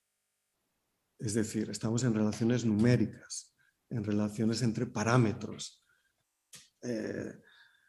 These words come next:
si la disciplina, como decía antes, eh, es un moldeado de los sujetos, ¿no? ¿No? Pues como en la artesanía,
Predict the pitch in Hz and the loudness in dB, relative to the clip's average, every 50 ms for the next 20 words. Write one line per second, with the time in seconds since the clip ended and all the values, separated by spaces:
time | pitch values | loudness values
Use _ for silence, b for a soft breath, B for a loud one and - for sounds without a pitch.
0 | b b _ _ _ _ _ _ _ - - - - 120 117 113 107 98 107 104 | b b _ _ _ _ _ _ _ -4 -2 0 0 2 2 2 2 2 0 -2
1 | - - 113 107 107 - 120 123 127 123 120 110 104 107 104 101 104 101 101 107 | -2 0 -2 -2 -2 2 6 8 8 8 6 4 2 2 2 2 0 0 -2 -2
2 | 117 117 120 117 123 123 - - 120 117 120 120 120 113 107 120 120 117 110 - | -4 -4 -6 -6 -6 -6 -2 0 2 4 4 4 4 4 2 0 -2 0 0 0
3 | - - 120 117 - - 127 123 - - 135 120 120 117 113 110 110 107 107 110 | 0 0 0 -2 -2 -2 0 0 2 2 4 4 4 4 4 4 6 6 6 6
4 | 110 107 107 107 123 131 127 113 104 98 - - - 120 117 117 123 - - 113 | 6 6 4 4 2 2 2 0 -2 -4 -6 -8 -10 -10 -8 -8 -8 -10 -12 -14
5 | - - 123 131 131 127 127 127 127 131 123 131 180 185 180 _ _ _ _ _ | -8 -4 -4 -2 -2 -4 -8 -8 -8 -6 -6 -6 -8 -8 -10 _ _ _ _ _
6 | _ _ _ _ _ _ _ _ _ - 123 - 196 196 - - - - 104 - | _ _ _ _ _ _ _ _ _ -6 -6 -6 -6 -6 -8 -10 -10 -8 -8 -8
7 | 107 - 107 - - - - B B B B B B B B B _ - 110 110 | -8 -8 -12 -14 -16 -18 -18 B B B B B B B B B _ -12 -6 -4
8 | 113 107 104 101 101 - 120 - - 98 - 120 143 170 170 151 | -2 -2 -2 -4 -4 -4 -4 -2 -2 -2 2 6 8 8 8 8